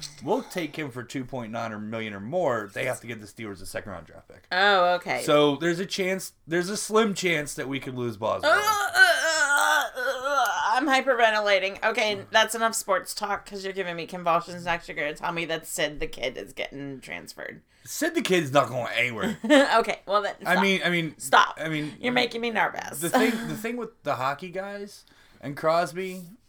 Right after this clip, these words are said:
Speaker 1: if he will never play in another uniform ever.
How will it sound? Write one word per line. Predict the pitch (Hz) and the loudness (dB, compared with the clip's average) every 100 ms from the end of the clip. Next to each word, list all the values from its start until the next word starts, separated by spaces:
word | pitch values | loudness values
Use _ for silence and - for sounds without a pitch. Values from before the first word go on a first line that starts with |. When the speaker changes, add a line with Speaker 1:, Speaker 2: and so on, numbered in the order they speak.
| _ | _
Speaker 1:
if | 147 139 - _ | -8 -8 -10 _
he | 135 208 | -8 -8
will | 214 | -6
never | 156 139 135 | -2 0 -2
play | 131 131 127 | -6 -4 -4
in | 123 | -4
another | 113 107 110 | -6 -6 -8
uniform | 107 107 - 110 104 | -8 -12 -10 -10 -8
ever. | - 107 110 110 | -8 -6 -6 -8